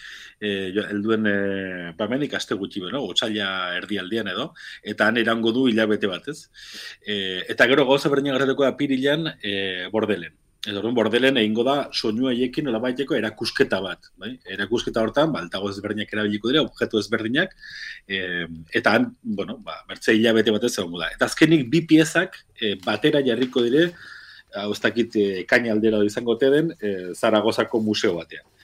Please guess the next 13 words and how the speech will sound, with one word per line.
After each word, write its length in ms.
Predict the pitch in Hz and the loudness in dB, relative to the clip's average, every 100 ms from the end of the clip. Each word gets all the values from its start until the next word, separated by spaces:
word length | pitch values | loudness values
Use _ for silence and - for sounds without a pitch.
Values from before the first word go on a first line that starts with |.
| - - - - | -18 -16 -16 -6
Orduan, 320 | 104 123 117 | 4 6 6
eta 180 | 104 104 | 6 4
bi 100 | 127 | 4
piezak 320 | 127 135 135 | 4 4 6
orduan 280 | 120 117 131 123 | 4 4 2 0
elkar 380 | 110 101 131 113 | -4 2 2 4
bizi 300 | 120 120 - | 2 0 4
behar 160 | 123 107 | 6 6
dute 240 | 110 - | 4 6
ere 160 | 107 101 | 6 6
bai, 200 | 87 82 | 2 -2
ez? 160 | 127 - | -4 -6
Eh, 320 | 98 92 92 | -6 -6 -8